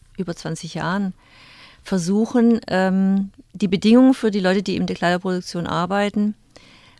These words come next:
und die zum Teil total prekär sind, äh, die zu verbessern. Und, ähm, ja, also der, der zeigt eben die aktuelle, äh, Tendenz auch auf. Also es ist absurd. Ich meine,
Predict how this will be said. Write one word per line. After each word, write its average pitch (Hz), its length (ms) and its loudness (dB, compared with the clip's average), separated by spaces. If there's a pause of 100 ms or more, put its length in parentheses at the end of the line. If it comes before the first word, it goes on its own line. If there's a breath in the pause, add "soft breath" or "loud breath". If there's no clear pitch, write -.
(120)
und 185 280 0
die 165 100 -8
zum 170 180 -6
Teil 160 300 -4
total 196 500 -6
prekär 170 520 -10
sind, 240 420 -4 (640 soft breath)
äh, 175 200 -6
die 185 160 -4
zu 175 140 -8
verbessern. 151 760 -6 (720 loud breath)
Und, 175 540 0
ähm, 170 520 0
ja, 180 220 4
also 165 120 2
der, 190 400 4 (960)
der 185 320 -2
zeigt 202 300 0
eben 185 160 -2
die 175 180 -4
aktuelle, 277 800 2
äh, 196 320 2
Tendenz 170 640 -2
auch 160 280 -4
auf. 175 720 -4 (560 loud breath)
Also 185 240 0
es 175 220 -2
ist - 220 -10
absurd. 233 680 0
Ich - 140 -6
meine, 175 300 -2